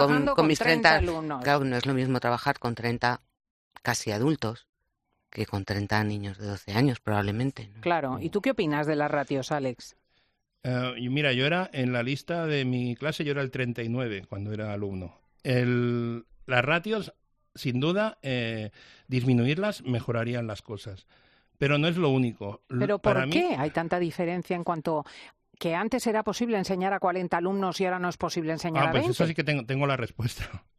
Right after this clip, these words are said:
Speaker 3: <laughs> Porque antes los niños tenían miedo de suspender. Es esto. Antes teníamos miedo de suspender. Te, podíamos suspender asignaturas, te caía una bronca en casa, tenías que joderte el verano porque tenías que,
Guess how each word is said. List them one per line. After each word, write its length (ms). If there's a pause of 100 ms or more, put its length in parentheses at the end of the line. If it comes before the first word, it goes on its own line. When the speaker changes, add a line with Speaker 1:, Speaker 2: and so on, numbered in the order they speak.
Speaker 3:
<laughs> 240
Porque 240
antes 380 (380)
los 200
niños 220
tenían 280
miedo 180
de 80
suspender. 500 (420)
Es 160
esto. 300 (580)
Antes 280
teníamos 300
miedo 220
de 80
suspender. 540 (120)
Te, 140
podíamos 320
suspender 320
asignaturas, 680
te 100
caía 180
una 120
bronca 260
en 100
casa, 380 (220)
tenías 320
que 100
joderte 300
el 80
verano 320
porque 200
tenías 320
que, 360